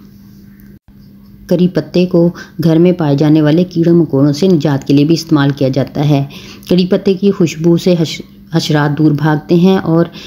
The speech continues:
इन्हें अंडे देने और इनसे बच्चे निकलने से भी रोक, रोकते हैं। इस मकसद के लिए आप करी पत्ते का तेल भी इस्तेमाल कर सकते हैं और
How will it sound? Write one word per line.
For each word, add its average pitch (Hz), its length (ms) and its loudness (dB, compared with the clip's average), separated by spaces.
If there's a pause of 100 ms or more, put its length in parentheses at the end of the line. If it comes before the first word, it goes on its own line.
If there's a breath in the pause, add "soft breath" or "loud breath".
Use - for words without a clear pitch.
(160 loud breath)
इन्हें 160 200 4
अंडे 156 280 2
देने 175 300 2
और 170 140 2
इनसे 156 200 0
बच्चे 147 260 -2
निकलने 143 400 2
से 143 180 -2
भी 170 180 2
रोक, 143 320 0
रोकते 147 340 -2
हैं। 147 280 2 (240 loud breath)
इस 185 160 0
मकसद 175 340 0
के 180 120 -2
लिए 180 160 4
आप 165 180 -2
करी 160 200 2
पत्ते 156 320 -2 (640 loud breath)
का 175 160 2
तेल 151 320 2
भी 175 120 4
इस्तेमाल 151 480 0
कर 147 140 -2
सकते 151 360 -2
हैं 190 220 2
और 180 380 -2